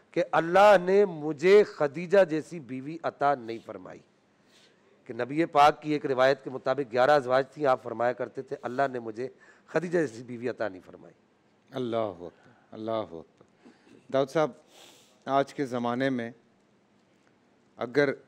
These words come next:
Speaker 2: लड़की की उम्र लड़के से ज़्यादा हो तो उनके घर में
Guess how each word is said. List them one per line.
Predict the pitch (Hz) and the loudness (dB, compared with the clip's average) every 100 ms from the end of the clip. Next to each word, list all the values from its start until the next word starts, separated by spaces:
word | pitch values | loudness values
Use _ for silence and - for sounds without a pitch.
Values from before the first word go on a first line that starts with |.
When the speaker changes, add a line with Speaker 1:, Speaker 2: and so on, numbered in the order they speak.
| 117 | -4
Speaker 2:
लड़की | 120 123 143 135 | -2 -2 -8 -12
की | 127 117 | -12 -8
उम्र | 135 135 104 - _ 110 | -8 -6 -8 -14 _ -10
लड़के | 117 113 123 | -8 -6 -6
से | 120 123 | -6 -8
ज़्यादा | 117 107 110 | -6 -6 -8
हो | 90 _ _ _ _ _ _ _ _ _ _ _ _ _ - _ - 123 _ _ _ _ _ - | -10 _ _ _ _ _ _ _ _ _ _ _ _ _ -20 _ -20 -20 _ _ _ _ _ -12
तो | |
उनके | 120 127 135 | -10 -4 -4
घर | 113 110 120 | -4 -6 -6
में | 123 117 117 | -6 -8 -10